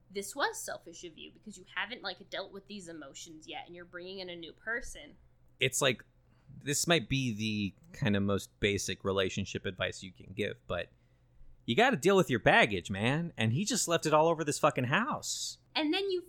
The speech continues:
Speaker 1: find out later, that's not why he thought this was selfish.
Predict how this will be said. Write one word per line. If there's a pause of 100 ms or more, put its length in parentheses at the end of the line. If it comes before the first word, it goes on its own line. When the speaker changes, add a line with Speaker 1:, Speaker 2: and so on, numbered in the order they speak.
Speaker 1:
find
out
later, (600)
that's
not
why
he
thought
this
was
selfish.